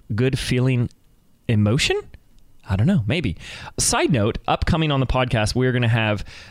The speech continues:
an exciting interview that's scheduled, that hasn't happened yet, from the author, Robert Shenfield. And I'm really excited about that because he actually wrote an entire book on happiness.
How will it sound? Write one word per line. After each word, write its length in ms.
an 120
exciting 480
interview 480
that's 180
scheduled, 480
that 80
hasn't 240
happened 320
yet, 260
from 220
the 180
author, 500
Robert 320
Shenfield. 640
And 400
I'm 160
really 240
excited 300
about 180
that 240
because 240
he 100
actually 200
wrote 180
an 100
entire 300
book 300
on 160
happiness. 520